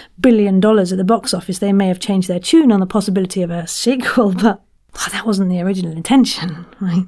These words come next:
Joker is a lousy origin movie, but that's because it was never intended to be an origin movie. Instead, it's a relatively low-key crime drama that just happens to revolve around a take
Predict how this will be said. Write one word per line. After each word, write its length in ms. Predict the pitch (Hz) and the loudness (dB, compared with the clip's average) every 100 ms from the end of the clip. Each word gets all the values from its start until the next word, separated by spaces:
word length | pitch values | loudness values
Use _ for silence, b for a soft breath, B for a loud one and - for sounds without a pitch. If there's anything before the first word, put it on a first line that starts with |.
| - _ _ _ - | -6 _ _ _ -14
Joker 600 | - 240 277 247 208 185 _ _ | -10 -8 -4 -2 -2 -6 _ _
is 560 | 240 220 175 180 - - | 0 0 -2 -10 -18 -10
a 320 | - 214 202 190 175 - _ _ _ - | -4 -2 -2 -2 -6 -12 _ _ _ -8
lousy 760 | 214 220 247 247 240 196 196 | -6 -4 -2 0 2 2 0
origin 480 | 180 208 196 180 190 | 2 2 2 2 2
movie, 360 | 185 185 175 180 | 2 0 -4 -4
but 200 | 190 185 B B B B - | -6 -8 B B B B -8
that's 200 | 214 - | -6 -2
because 280 | 349 311 | 0 2
it 80 | 269 | 2
was 140 | 233 214 | 2 6
never 320 | 226 240 226 | 6 6 4
intended 480 | 214 208 220 220 196 | 2 2 2 2 2
to 60 | |
be 120 | 185 180 | 0 0
an 120 | 170 | 0
origin 420 | 202 185 170 180 175 | 0 0 0 0 0
movie. 480 | 175 165 170 - b b b b _ _ | -4 -6 -8 -10 b b b b _ _
Instead, 440 | 226 233 262 226 - _ _ _ - | -2 2 2 2 -4 _ _ _ -12
it's 180 | 214 - | -6 -2
a 220 | 208 190 _ _ | -2 -2 _ _
relatively 580 | 220 233 220 214 196 202 | 0 2 2 0 0 0
low-key 540 | 202 220 214 208 247 196 | 2 2 2 2 0 0
crime 360 | - 247 220 | 2 4 4
drama 340 | 190 190 185 202 | 2 0 -2 -2
that 120 | 208 | -4
just 200 | 214 214 | -4 -4
happens 380 | 240 220 214 202 | -4 0 0 0
to 140 | 208 | 0
revolve 320 | 202 202 196 | 2 2 0
around 260 | 196 190 185 | 2 2 2
a 100 | 185 B B B | -2 B B B
take 460 | - - 254 - - | -8 0 0 -2 -12